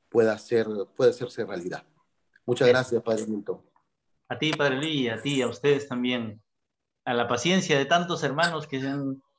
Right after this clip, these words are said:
Speaker 2: acompañado este, este rato, ¿no? De verdad, muchas gracias a todos.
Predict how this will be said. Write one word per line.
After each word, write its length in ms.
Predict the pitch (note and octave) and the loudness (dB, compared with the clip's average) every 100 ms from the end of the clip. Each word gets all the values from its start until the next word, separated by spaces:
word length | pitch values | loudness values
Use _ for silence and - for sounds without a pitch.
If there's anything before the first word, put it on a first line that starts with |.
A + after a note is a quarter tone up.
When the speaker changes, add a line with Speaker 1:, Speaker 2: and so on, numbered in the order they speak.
| _ _ | _ _
Speaker 2:
acompañado 640 | B2+ A#2 C3 B2+ C#3+ D#3 D3+ | -6 -2 -2 0 2 4 2
este, 680 | D3 - C3+ B2+ B2 A#2+ - | 0 0 0 0 -4 -8 -8
este 300 | C3+ - C3+ | -8 -2 0
rato, 320 | C#3+ D#3+ B2+ | 2 2 0
¿no? 140 | B2+ D#3 | -2 -2
De 80 | C3 | -2
verdad, 420 | B2+ C#3 C3+ - | -2 0 0 -2
muchas 320 | C3+ C#3+ C#3 | -6 -6 -4
gracias 340 | C3 C3 C#3 A#2+ | -2 -4 -4 -8
a 60 | - | -2
todos. 520 | B2 A2 G#2 - | 0 0 -4 -12